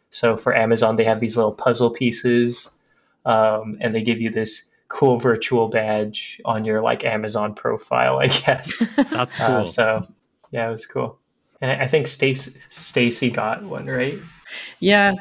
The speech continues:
Speaker 2: it, the, well, they just sort of, yeah, like, a little bit of an incentive or just something to say, like, recognize that you did it. So we get, like, a little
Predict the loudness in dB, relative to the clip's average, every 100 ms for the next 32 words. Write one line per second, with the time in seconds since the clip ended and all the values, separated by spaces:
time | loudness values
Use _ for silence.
0 | 2 2 2 2 4 4 4 4 2 -4
1 | -2 2 2 2 4 4 2 0 0 0
2 | 0 0 -2 -2 -6 _ _ -8 -4 -4
3 | -4 -4 -4 -4 -2 -2 -2 -4 -4 -6
4 | -4 -4 -2 -2 -2 -4 _ _ _ _
5 | _ _ _ -4 -4 -4 -8 -6 -6 -6
6 | -6 -6 -6 -4 -2 -2 -4 -6 -6 -6
7 | -6 -6 -4 -6 -4 -6 -6 -10